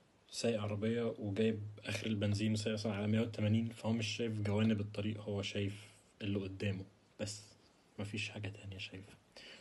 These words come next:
شايف المكان اللي هو عايز يوصل له، كأنه في سباق. بتسابق نفسك، اه،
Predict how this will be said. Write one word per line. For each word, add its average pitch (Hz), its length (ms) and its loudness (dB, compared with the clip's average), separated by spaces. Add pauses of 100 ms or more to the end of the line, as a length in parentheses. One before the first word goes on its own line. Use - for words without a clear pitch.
شايف 107 240 -2
المكان 104 260 0
اللي 101 120 2
هو 101 100 0
عايز 95 220 -2
يوصل 95 380 -4
له، 98 60 -8 (760)
كأنه 98 300 0
في 107 120 -2
سباق. 101 280 0 (540)
بتسابق 143 340 0
نفسك، 113 460 0
اه، 110 220 0